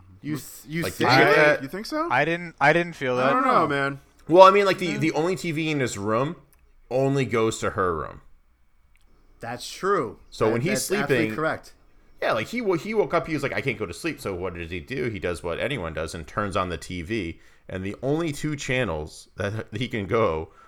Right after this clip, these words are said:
Speaker 2: are linked to cameras that go into Ava's room.
Speaker 4: Her cage, her pod.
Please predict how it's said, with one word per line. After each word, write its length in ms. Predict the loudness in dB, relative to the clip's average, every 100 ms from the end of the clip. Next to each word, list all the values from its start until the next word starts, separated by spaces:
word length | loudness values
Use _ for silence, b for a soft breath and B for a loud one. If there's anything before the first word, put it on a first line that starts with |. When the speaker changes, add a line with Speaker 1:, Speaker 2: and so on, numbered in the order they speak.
| b b -4
Speaker 2:
are 560 | 0 2 2 2 0 -4 -20 -18
linked 380 | -8 -6 -6 -10
to 120 | -10
cameras 520 | -8 -4 -4 -2 -4
that 240 | -4 -8 -6
go 220 | -6 -6
into 280 | -8 -10 -8
Ava's 380 | -8 -6 -10 -10
room. 260 | -14 -14 -18 _ _
Speaker 4:
Her 160 | -10 -10
cage, 360 | -8 -10 -12
her 80 | -14
pod. 340 | -14 -12 -12